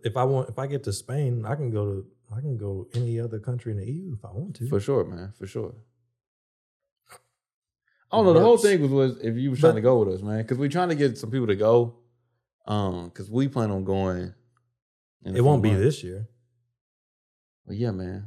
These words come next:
Speaker 2: Well, another thing is that we plan on doing, I'll tell you about that
Speaker 1: But
Speaker 2: later.
Speaker 1: it really depends, bro, because I'm not finna go and it's just you and Mariah.
Speaker 2: Yeah, no, no.
Speaker 1: I'm not
Speaker 2: The next
Speaker 1: third
Speaker 2: one, the
Speaker 1: wheeling
Speaker 2: next
Speaker 1: y'all.
Speaker 2: one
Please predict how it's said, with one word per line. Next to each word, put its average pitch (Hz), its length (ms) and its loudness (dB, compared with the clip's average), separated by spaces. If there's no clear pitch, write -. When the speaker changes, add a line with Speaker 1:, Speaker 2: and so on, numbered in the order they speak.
Speaker 2:
Well, 120 340 4
another 131 300 -2
thing 135 140 -4
is 117 60 -2
that 113 100 2
we 127 140 -4
plan 120 240 -6
on 113 160 -4
doing, 101 600 -4
I'll 113 140 -10
tell - 140 -14
you 64 100 -12
about - 220 -18
that - 140 -12
Speaker 1:
But 165 180 6
Speaker 2:
later. 165 60 2
Speaker 1:
it 180 100 4
really 202 140 4
depends, 143 420 2
bro, 104 180 0
because 101 600 -6
I'm 131 100 -2
not 123 180 -2
finna 107 160 0
go 101 180 2
and 95 140 -4
it's 95 80 -8
just 92 180 -8
you 95 120 -8
and 92 100 -8
Mariah. 95 340 -12
Speaker 2:
Yeah, 151 180 8
no, 143 140 4
no. 135 80 0
Speaker 1:
I'm 123 120 6
not 113 80 6
Speaker 2:
The 131 60 6
next 127 240 6
Speaker 1:
third 120 80 0
Speaker 2:
one, 117 100 4
the 110 60 4
Speaker 1:
wheeling 104 100 4
Speaker 2:
next 190 260 2
Speaker 1:
y'all. 180 60 -4
Speaker 2:
one 147 200 -4